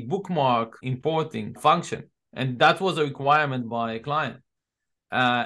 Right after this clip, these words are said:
and we had it in another client that he, another customer that installed it, the person was like, "Wow, I can, uh, you know, see all my bookmark." And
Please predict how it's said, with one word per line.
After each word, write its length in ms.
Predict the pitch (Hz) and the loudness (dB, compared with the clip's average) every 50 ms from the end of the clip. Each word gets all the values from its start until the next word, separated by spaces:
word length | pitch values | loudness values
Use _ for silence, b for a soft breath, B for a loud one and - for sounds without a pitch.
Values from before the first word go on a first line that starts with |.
| - - | -4 -6
and 340 | 131 135 131 131 127 127 127 | -6 -4 -4 -4 -4 -4 -4
we 220 | 127 127 123 123 | -4 -4 -4 -4
had 180 | 123 139 151 147 | -2 -2 -2 -2
it 100 | 147 131 | -2 -4
in 100 | 143 135 | -4 -4
another 360 | 135 135 147 160 180 185 190 | -4 -2 0 0 0 0 -2
client 340 | - 156 135 127 120 113 110 | -4 -4 -4 -4 -4 -4 -6
that 160 | 117 113 113 - - | -8 -8 -10 -12 -12
he, 460 | 127 127 127 123 120 117 120 120 - - | -8 -4 -4 -4 -4 -4 -6 -8 -8 -2
another 240 | 113 135 151 170 170 | 0 0 2 2 0
customer 380 | 170 147 131 - 123 113 110 | 0 -2 -2 -2 -2 -2 -2
that 180 | 110 113 113 - | -2 -4 -4 -6
installed 360 | 120 113 - 180 196 202 151 127 | -6 -4 -2 0 0 2 0 0
it, 120 | 131 - _ _ _ _ _ _ _ _ _ _ - | -2 -6 _ _ _ _ _ _ _ _ _ _ -10
the 300 | 113 127 135 131 123 120 120 - | -4 0 2 2 2 2 4 4
person 300 | 185 208 202 214 190 156 131 | 4 4 4 2 -2 -2 -2
was 160 | 120 113 120 | -2 -4 -4
like, 140 | 123 107 104 | -6 -6 -2
"Wow, 460 | 107 123 147 160 143 117 107 - - _ _ _ _ _ _ - 139 | 2 4 6 6 6 4 0 -6 -14 _ _ _ _ _ _ 0 0
I 40 | 147 | 0
can, 200 | 147 147 139 127 | 0 -2 -4 -2
uh, 280 | 120 113 107 104 107 110 117 | -2 -2 -2 -2 -6 -10 -10
you 120 | 143 - 127 | -6 -4 -4
know, 140 | 117 - - | -4 -4 -6
see 300 | - - 180 175 160 147 | -8 -6 -4 -2 0 2
all 220 | 131 135 139 135 - - | 2 2 0 0 -2 0
my 180 | - 120 117 117 | 2 2 4 4
bookmark." 600 | 117 127 190 185 - 175 143 113 - - - - - | 2 0 -2 -2 -2 0 0 0 0 -2 -6 -8 -2
And 480 | - 135 135 135 135 131 127 120 127 | 0 2 4 4 4 2 0 -2 -6